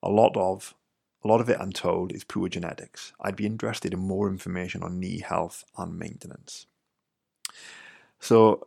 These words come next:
Jamism, I'm, I, I, I actually went through your Instagram feed.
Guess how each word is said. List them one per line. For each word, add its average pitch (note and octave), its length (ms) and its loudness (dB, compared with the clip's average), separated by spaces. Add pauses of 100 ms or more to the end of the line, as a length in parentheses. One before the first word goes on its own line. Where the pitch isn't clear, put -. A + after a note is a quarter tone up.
Jamism, A#2+ 680 2 (420)
I'm, G2+ 560 2 (1200)
I, A#2 160 0
I, - 280 -2
I B2 340 0
actually D#3+ 220 -4
went D3 200 0
through C3 200 2
your A#2+ 160 6
Instagram G2+ 460 0
feed. F2+ 340 -8